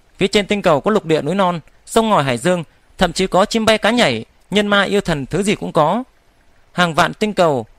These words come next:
hợp thành ngân hà, tất cả gắn vào trong lòng bàn tay của lão tăng này. Nhiên Mi Phật Tổ một chưởng bao lại hàng vạn tinh cầu, bàn tay hạ xuống khiến cho bầu trời thiên phần lập tức méo mó, vô số không gian sụp xuống,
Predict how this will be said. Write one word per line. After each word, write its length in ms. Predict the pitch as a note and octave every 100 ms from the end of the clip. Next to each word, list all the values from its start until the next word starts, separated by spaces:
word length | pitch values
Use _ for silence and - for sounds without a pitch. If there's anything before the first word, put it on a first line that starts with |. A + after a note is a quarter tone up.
| _
hợp 240 | - F3 -
thành 240 | F3 D3
ngân 120 | G3
hà, 280 | F#3 E3 A#2+ - _ -
tất 160 | - -
cả 260 | F3+ B2+ - - -
gắn 140 | F#3+
vào 80 | A3+
trong 220 | - G#3
lòng 140 | F#3 C#3+
bàn 100 | C3
tay 180 | F3+
của 80 | E3+
lão 160 | D3 F3
tăng 160 | F#3+
này. 260 | E3+ B2+ G#2+ _ _ _ _ _ _ -
Nhiên 200 | A3 A3
Mi 80 |
Phật 200 | G#3+ F3
Tổ 100 | E3
một 160 | C#3 C3+
chưởng 280 | D#3 B2+ A2+ _ _
bao 140 | - G#3
lại 140 | D#3+
hàng 140 | D#3 B2+
vạn 180 | D3
tinh 180 | - G3
cầu, 320 | F3 C#3 A2+ - _ _ -
bàn 260 | F#3 F#3
tay 140 | F3+ A3+
hạ 160 | G3
xuống 260 | - A3+ A3
khiến 220 | - G#3
cho 80 | A#3
bầu 160 | F3+
trời 200 | D3+ D#3+
thiên 180 | C3+ G#3
phần 260 | G3 D#3 A#2 - -
lập 160 | D#3 -
tức 140 | A#3+
méo 100 | E3
mó, 300 | F3 D3+ G#3 - _ _ _ _
vô 140 | G3+ G#3
số 160 | F3+
không 180 | A3 G3
gian 180 | F#3+ F#3
sụp 160 | D3
xuống, 320 | - D#3 G3+